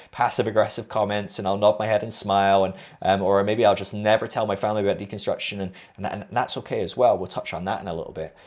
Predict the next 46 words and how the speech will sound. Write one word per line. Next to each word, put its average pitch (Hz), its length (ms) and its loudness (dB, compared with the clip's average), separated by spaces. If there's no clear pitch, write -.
Um, 98 440 4
but - 520 4
for - 160 -2
many 147 380 4
of 135 140 0
you, 107 460 -4
you 123 140 -10
can't 139 400 -6
be 120 80 -6
driven 98 460 -4
by 87 180 0
that 82 220 -2
fear 101 560 0
and 90 180 -2
that 87 100 -4
anxiety. 87 680 -4
You 87 260 -10
know, 95 60 -6
you 92 180 -6
have 117 360 -10
to 113 260 -4
work 117 500 0
on 139 200 0
that, 135 360 0
deal 117 220 0
with 143 220 -4
that, 135 320 -2
go 92 160 -2
into 135 280 -2
that 135 140 0
and 101 80 -10
explore 123 560 2
it. - 160 -2
Um, 107 300 2
but - 140 2
work 175 260 2
on 151 100 0
that 127 200 -4
to 135 80 -10
the 123 60 -10
place - 300 -6
where 110 80 -4
you 113 140 -8
can 120 340 -6
start - 600 -6
to 92 320 -6